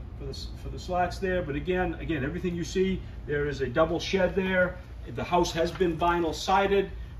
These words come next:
Part of that shed, there's two Samsung front load washer and dryer out there, so appliances are all reasonably quite new.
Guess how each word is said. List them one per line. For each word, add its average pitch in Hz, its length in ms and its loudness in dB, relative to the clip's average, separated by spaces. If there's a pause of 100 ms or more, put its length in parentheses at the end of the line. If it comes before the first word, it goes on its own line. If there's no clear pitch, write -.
(120)
Part 180 260 6
of 175 60 4
that 175 180 4
shed, 185 460 4
there's 143 180 0
two 190 200 -8
Samsung 180 840 0
front 180 320 -2
load 180 280 4
washer 175 400 4
and 165 100 -4
dryer 175 400 4
out 175 180 0
there, 185 280 0
so 139 340 -4 (220)
appliances 185 640 6
are 143 160 4
all 160 400 8
reasonably 160 640 4
quite 165 320 4
new. 214 360 4